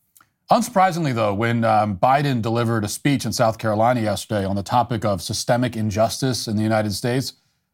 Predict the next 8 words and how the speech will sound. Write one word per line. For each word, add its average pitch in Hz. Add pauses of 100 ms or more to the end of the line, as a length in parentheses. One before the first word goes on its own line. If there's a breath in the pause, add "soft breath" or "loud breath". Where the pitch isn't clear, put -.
(220)
Joe 147
Biden 160
did 143
not 180
mention 139 (300)
George 113
Allen 98
Kelly, 95